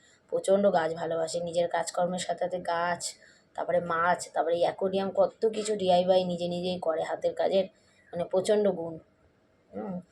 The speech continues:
তো যাই হোক, খুব ভালো লাগলো দেখে, মনটাকেও শান্তি করে নিলাম।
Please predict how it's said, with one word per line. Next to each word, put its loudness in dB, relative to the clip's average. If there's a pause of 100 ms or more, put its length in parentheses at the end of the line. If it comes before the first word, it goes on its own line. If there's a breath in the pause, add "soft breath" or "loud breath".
(300 soft breath)
তো -4
যাই 4
হোক, -2
খুব -4
ভালো 0
লাগলো 4
দেখে, -4
মনটাকেও -2
শান্তি -6
করে -4
নিলাম। -10